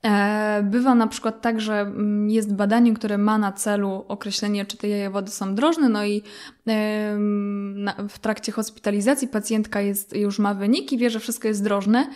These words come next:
ale na przykład ma pracę tylko siedzącą i jest osobą taką statyczną, która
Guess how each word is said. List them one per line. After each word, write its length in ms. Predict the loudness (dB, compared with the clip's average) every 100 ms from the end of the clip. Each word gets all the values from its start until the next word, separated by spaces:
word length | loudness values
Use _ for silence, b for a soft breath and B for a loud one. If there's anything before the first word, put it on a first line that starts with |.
| B B B
ale 140 | 4
na 160 | 6 4
przykład 680 | 0 -2 2 2 0 -14 0
ma 240 | 4 6
pracę 360 | 4 -2 -2 -4
tylko 400 | 0 0 2 -2
siedzącą 920 | -2 0 0 -2 -2 2 4 2 -2 -4
i 80 | 0
jest 220 | 0 0
osobą 360 | -4 0 0 0
taką 320 | -2 0 -2
statyczną, 640 | 0 -4 -4 0 0 0
która 300 | 0 -2 -2